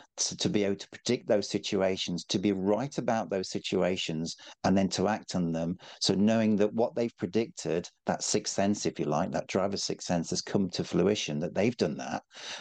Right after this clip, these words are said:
that they predicted that that car was gonna do that, then their confidence has gone up. So, um, helping pupils understand what the, um, and be aware and predict the likely action of other,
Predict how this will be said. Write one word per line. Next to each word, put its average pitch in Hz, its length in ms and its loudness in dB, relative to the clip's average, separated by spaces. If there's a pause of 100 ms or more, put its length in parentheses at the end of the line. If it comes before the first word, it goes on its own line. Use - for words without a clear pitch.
that 196 140 2
they 139 160 2
predicted - 420 -4
that 78 120 0
that - 180 -2
car 76 200 0
was 64 200 -2
gonna 73 200 -2
do 64 200 -2
that, 71 300 0 (300)
then 92 220 4
their 92 160 4
confidence - 540 -2
has - 140 -6
gone 64 180 -2
up. 60 240 -6 (480)
So, 120 320 2 (160)
um, 120 240 4 (380)
helping 165 320 2
pupils 147 340 2
understand 107 800 2
what 104 280 2
the, 98 440 -2 (100)
um, 92 320 2 (680)
and 95 120 2
be 113 140 2
aware 107 320 2
and 98 100 -2
predict 104 340 -2
the 107 60 -2
likely 104 300 0
action 92 260 -6
of 90 60 -2
other, 87 180 0